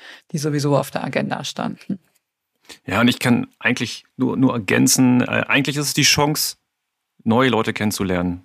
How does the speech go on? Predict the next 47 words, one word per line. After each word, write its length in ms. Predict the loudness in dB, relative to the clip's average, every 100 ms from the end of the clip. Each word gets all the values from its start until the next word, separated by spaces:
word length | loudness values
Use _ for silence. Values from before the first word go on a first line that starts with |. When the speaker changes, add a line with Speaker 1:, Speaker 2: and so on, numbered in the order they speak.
| -6
Speaker 2:
äh, 280 | 0 2 2
und, 400 | 2 2 2 0
äh, 160 | 0
auch 260 | 2 0 -2
mal, 300 | -2 -2 -2
äh, 40 |
aus 400 | -2 -2 -2 -2
seinem, 360 | -2 0 0 0
aus 160 | -2
seiner 500 | 0 0 -2 -4 -6 -8
Blase 480 | -2 0 2 0
heraus. 520 | -2 -2 2 2 2 -4 -14 -8
Das 140 | -2 0
ist 140 | 2
mir 60 | 2
ehrlich 140 | 2
gesagt 220 | -2 -2
nicht 160 | -4 -2
gelungen. 360 | 0 2 2
Und 100 | 0
zwar 120 | -2 0
deswegen, 380 | 0 2 2
weil 100 | 2
ich 120 | 0 0
auch 220 | -4 -2
ganz 300 | -2 -2 -4
viele 380 | -4 -2 0 0
das 220 | -4 -2
erste 260 | -2 0
Mal 80 | 0
seit 120 | 0
langer 200 | 0 -2
Zeit 200 | -2 -2
wieder 160 | 0 0
getroffen 360 | 0 -2 -2 -2
habe, 180 | 0
also 160 | 0 0
alte 240 | 0 0
Bekannte, 500 | -2 -4 -4 0 -2 -4 -14 -16 -8 2
und 60 |
man 100 | 4
gar 120 | 4 2
nicht 140 | 0
dazu 200 | -2 -4
kam, 500 | -2 0 2 2 0
äh, 420 | 0 0 0 0
ähm, 760 | -2 -2 -2 0 0 -2 -6